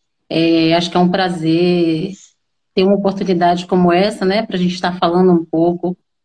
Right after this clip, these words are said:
é, na perspectiva dos pequenos negócios, que são tão relevantes e importantes pra nossa economia, pra nosso país, pra nossa sociedade.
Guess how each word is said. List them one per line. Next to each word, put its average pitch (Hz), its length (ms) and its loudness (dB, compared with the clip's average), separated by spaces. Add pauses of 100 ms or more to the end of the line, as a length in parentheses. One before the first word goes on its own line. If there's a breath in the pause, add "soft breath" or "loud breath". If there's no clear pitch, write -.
(180)
é, 165 220 2
na 175 140 2
perspectiva 190 580 -4
dos 180 160 -4
pequenos 180 400 -2
negócios, 175 720 0
que 196 100 -12
são 185 300 0
tão 190 220 2
relevantes 190 640 2
e - 20 0
importantes 175 680 -2
pra - 160 -6
nossa 165 260 0
economia, 170 760 2
pra 185 120 -2
nosso 175 280 0
país, 170 640 0
pra 180 140 -4
nossa 180 240 0
sociedade. 180 800 -6